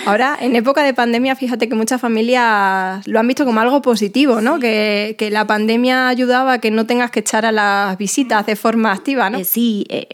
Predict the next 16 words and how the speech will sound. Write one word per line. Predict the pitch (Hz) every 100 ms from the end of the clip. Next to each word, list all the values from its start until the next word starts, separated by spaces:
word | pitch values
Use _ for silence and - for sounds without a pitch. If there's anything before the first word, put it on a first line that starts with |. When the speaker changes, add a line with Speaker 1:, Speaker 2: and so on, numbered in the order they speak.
| -
Speaker 2:
es | 175
verdad. | 208 220 170
Yo | 190 175
para | 196 226
esto | 226 233 - 262 269 -
no, | - 185 180 214 226 220 196 - -
no | 190 180
tengo | 240 262
un | 247
protocolo. | 226 - 185 170 151 - 226 185 151 143 - - -
Normalmente | 196 180 190 214 240 254 254
apelo | 233 226 233 254 269 285
al, | - 165 160 160 156 156
al | 175 170 170 160
sentido | 170 160 202 226
común. | 220 175 220 240